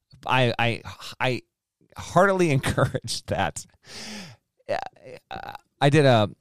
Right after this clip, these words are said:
I did a podcast with our buddy Will Leach, and I said on that one, I was like, Can we please have Woj just live tweet him watching Saint Bonaventure, Saint Bonaventure versus L S U? Can we please have that happen? It would be phenomenal if he could just, like me,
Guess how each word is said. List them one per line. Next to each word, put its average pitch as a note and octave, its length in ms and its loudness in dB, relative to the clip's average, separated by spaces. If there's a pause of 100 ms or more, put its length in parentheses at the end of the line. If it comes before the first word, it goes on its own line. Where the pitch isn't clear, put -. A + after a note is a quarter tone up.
I A2+ 80 -2
did B2+ 120 2
a B2 40 4
podcast G#2 400 2
with G2+ 100 0
our F#2+ 100 0
buddy F#2+ 200 0
Will F#2+ 160 0
Leach, F#2 500 -4
and G#2 160 0
I G2+ 180 0
said A2 200 2
on G2+ 120 0
that G2+ 180 0
one, F#2+ 140 -2
I F#2+ 40 0
was F#2+ 120 -4
like, F#2+ 240 -2 (680)
Can E3 160 0
we A3 100 -2
please D#3+ 260 -2
have B2 160 4
Woj G#2+ 220 4
just - 200 -6
live F#2 260 -2
tweet F2+ 320 -4 (200)
him G#2 180 -2
watching F2+ 400 -2
Saint F2+ 200 -4
Bonaventure, F2+ 520 -6 (360)
Saint - 200 0
Bonaventure F2 340 -4
versus F2 240 -8
L E2+ 140 -2
S - 140 -6
U? F2 240 -2
Can C3 140 2
we F3 120 4
please B2+ 300 -2
have A2+ 160 2
that G2+ 140 2
happen? F#2 420 -2 (140)
It C#3+ 120 2
would C#3+ 100 0
be C#3 120 4
phenomenal B2 760 2 (160)
if - 140 -8
he C3+ 100 2
could A#2 140 -4
just, - 280 -4 (400)
like G3+ 240 2
me, A3 220 2